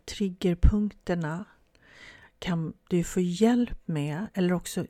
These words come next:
gör, hjälpa dig själv så att säga, ehm,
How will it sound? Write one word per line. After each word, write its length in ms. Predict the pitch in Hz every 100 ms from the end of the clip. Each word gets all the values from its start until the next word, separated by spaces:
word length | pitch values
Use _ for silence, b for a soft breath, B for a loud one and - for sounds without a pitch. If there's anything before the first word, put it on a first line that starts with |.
| -
gör, 520 | - 175 185 170 160
hjälpa 420 | 185 190 170 175
dig 140 | 165 170
själv 420 | - 226 226 214
så 180 | - 190
att 120 | -
säga, 400 | - 165 156 196 _ B B B B B B B
ehm, 540 | - 185 185 180 175